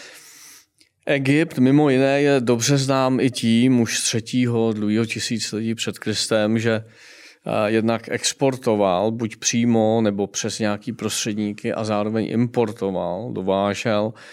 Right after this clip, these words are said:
produkty, které sahají právě až do Íránu a pravděpodobně do Číny. Takže, eh, mě to vůbec nepřekvapuje, protože, ehm, my dneska si myslíme, když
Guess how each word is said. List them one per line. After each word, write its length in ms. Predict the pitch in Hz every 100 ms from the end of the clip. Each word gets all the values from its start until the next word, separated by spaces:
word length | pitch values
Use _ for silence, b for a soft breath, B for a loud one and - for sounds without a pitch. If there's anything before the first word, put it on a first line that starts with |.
| B B
produkty, 540 | - 113 113 113 123 110
které 280 | - 107 107
sahají 400 | - 98 104 101
právě 460 | 101 95 95 95
až 200 | 90 87
do 180 | 107 85
Íránu 760 | 110 107 98 92 95 98 98
a 200 | 90 87
pravděpodobně 760 | 82 101 92 92 - 90 90 92
do 120 | 92
Číny. 380 | - - 104 87
Takže, 340 | 85 95 104 98 B B B -
eh, 260 | 110 107 110
mě 200 | 117 113
to 220 | 123 113
vůbec 360 | 110 107 110
nepřekvapuje, 840 | 107 104 113 - 110 - 110 110 110
protože, 520 | 113 104 - 110 113 110 107 101 B B B B B -
ehm, 500 | 117 113 113 113 110 B B _ _ _ _ _ _ _
my 160 | 120 113
dneska 680 | 113 - - 131 131 123 117
si 180 | -
myslíme, 600 | 117 113 - 120 120 117
když 340 | 113 113 -